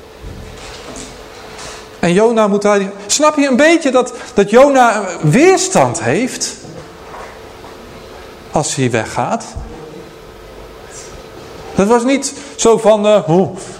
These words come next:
ik zit te mokken, ik hoef niet te gaan, want ik wil niet."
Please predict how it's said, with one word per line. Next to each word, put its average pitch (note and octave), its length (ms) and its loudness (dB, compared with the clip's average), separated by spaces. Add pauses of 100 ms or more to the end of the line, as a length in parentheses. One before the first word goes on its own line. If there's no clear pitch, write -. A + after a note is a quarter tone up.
ik C#3 160 0
zit D3 160 2
te C#3+ 80 0
mokken, E3 340 2
ik C#3+ 120 0
hoef E3 160 0
niet D#3 120 0
te D#3+ 80 2
gaan, E3+ 260 0
want C#3+ 120 -2
ik C#3 80 -2
wil G#3 220 4
niet." C3 260 -4